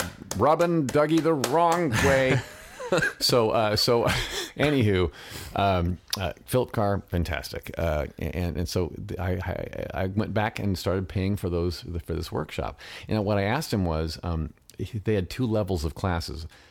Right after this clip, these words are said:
Speaker 1: Um, I saw that they, that they were advertising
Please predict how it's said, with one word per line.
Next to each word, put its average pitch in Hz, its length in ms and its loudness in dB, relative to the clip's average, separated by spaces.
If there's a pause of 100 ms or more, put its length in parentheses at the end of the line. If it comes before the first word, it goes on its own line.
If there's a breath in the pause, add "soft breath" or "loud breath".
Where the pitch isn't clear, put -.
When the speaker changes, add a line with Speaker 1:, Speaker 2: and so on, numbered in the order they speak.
Speaker 1:
Um, 87 320 0
I 87 80 -2
saw 98 360 0
that 113 160 -4
they, 90 220 0
that 92 160 -6
they 92 100 0
were 85 100 0
advertising 85 800 -2